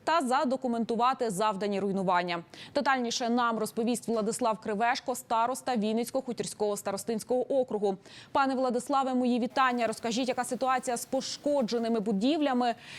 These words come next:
яка їх кількість у Вінницькому хутірському старостинському окрузі? Чи є постраждалі?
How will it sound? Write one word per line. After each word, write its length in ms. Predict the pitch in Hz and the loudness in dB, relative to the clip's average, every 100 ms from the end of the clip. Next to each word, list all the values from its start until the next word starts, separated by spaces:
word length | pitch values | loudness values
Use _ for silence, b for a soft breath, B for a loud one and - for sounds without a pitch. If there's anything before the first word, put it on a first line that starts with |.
| B | B
яка 420 | 226 277 - 294 | 0 0 2 2
їх 220 | 254 240 | 2 0
кількість 640 | - 285 330 294 262 247 - | 0 0 2 2 0 0 0
у 160 | 247 | 0
Вінницькому 640 | 208 262 269 - 247 233 233 | 2 2 2 0 -2 0 -2
хутірському 600 | 254 226 214 - 269 240 | -2 -2 -2 -2 -2 -2
старостинському 800 | 233 214 - 233 202 240 233 226 | -4 -6 -2 -2 -2 -2 0 2
окрузі? 460 | 202 202 196 180 214 | 0 0 -2 0 0
Чи 200 | 214 247 | 0 0
є 260 | 220 220 269 | 0 0 0
постраждалі? 840 | 214 208 - 185 156 170 156 180 | -2 -6 -4 -6 -2 -4 -4 -6